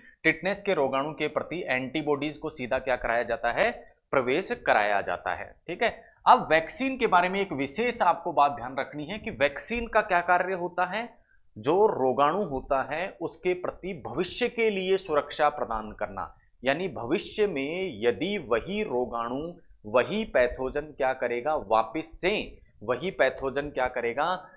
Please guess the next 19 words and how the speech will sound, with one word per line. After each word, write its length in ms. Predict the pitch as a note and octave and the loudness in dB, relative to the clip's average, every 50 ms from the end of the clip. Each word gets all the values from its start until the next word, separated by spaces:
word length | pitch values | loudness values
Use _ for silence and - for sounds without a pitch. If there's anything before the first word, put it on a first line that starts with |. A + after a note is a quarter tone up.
| _ _ A2+ | _ _ -2
जब 200 | A#2+ D3 C#3 A#2 A2+ | 0 0 2 4 4
वापस 460 | A#2+ A#2 B2+ - - D#3 D3 - - - | 4 4 4 0 -4 -8 -8 -8 -8 -6
से 360 | C3+ C#3+ D3+ D#3+ D#3+ D3 B2+ A2 | -6 -6 -4 -6 -8 -10 -6 -4
वही 260 | A#2 A#2 A#2 C#3 D3 | -4 -2 -2 -4 -4
रोगाणु 440 | C3+ C3 B2 A#2+ A#2 A#2 B2 C#3 C#3+ | -2 -2 -2 -2 -2 -2 -2 -2 -2
या 120 | C3+ C3+ | -2 -2
पैथोजन 520 | C3 - B2 A2+ A2 - A#2+ A#2 A2 B2+ C3+ | 0 2 0 0 0 0 -4 -8 -8 -8 -4
जब 200 | A#2 C3 A#2+ G#2+ | -2 -2 2 2
वापस 360 | A2+ - - - D3 C3 - | 2 2 2 0 -6 -8 -6
से 80 | D#3 - | -4 -2
अटैक 440 | - A#2 A2+ - D3+ D#3 E3 E3 - | -2 -2 0 4 4 4 4 4 4
करेगा 300 | D3+ C#3 C3+ C3 C#3 C#3+ | 2 2 4 4 2 2
शरीर 320 | C#3+ C#3+ C3 B2 C3 C3+ C3 | 2 2 -2 -6 -6 -6 -4
पर, 180 | - D#3 D3+ | -2 -2 -2
तो 160 | E3+ - - E3+ | -2 -2 -6 -6
उसके 440 | - D#3+ D3 - - - G3 F#3 | -6 -6 -6 -6 -4 -2 0 0
विरुद्ध 380 | E3 C3+ C3 C3 C#3 C#3+ C3 D3 | 0 0 -2 -2 -2 -4 -4 -6
क्या 220 | C#3+ - B2+ B2 | 0 2 4 4
करेगा, 460 | B2 - C3 B2+ A#2+ A2+ D3 E3 F#3+ | 4 2 0 0 0 2 2 2 2